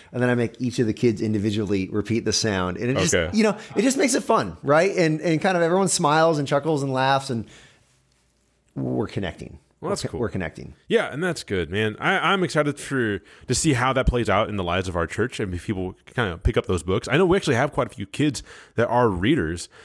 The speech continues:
Speaker 2: I would love to see what happens if maybe families start reading together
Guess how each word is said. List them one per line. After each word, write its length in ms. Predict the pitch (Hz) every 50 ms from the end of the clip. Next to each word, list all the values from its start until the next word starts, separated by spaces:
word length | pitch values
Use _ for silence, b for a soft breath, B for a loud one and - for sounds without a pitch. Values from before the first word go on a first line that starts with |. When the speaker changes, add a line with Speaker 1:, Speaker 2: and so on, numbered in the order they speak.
| B B B
Speaker 2:
I 120 | - 147
would 120 | 170 165
love 140 | 135 143 156
to 80 | 151 139
see 460 | - 117 113 110 113 113 117 127 139 -
what 200 | - 107 117 117
happens 380 | 120 135 143 143 - 147 135 135
if 100 | 143 131
maybe 220 | 143 147 147 147
families 320 | 143 - 117 120 170 160 101
start 140 | 107 90 82
reading 260 | 87 92 92 92 87
together 400 | - 92 82 - - 80 - -